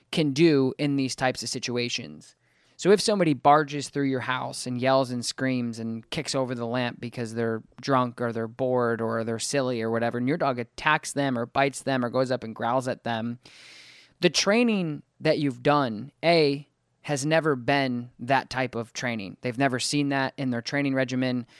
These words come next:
It's something that you probably haven't worked on, likely.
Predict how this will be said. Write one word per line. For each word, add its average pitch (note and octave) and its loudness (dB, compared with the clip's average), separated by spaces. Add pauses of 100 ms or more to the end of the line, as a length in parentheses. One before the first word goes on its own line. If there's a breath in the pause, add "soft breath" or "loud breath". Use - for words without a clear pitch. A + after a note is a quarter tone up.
(260 loud breath)
It's B2 -6
something C3 0
that B2+ -2
you G2+ -6
probably C#3+ 2
haven't B2+ -2
worked A#2 -6
on, A#2 -2
likely. A2+ -6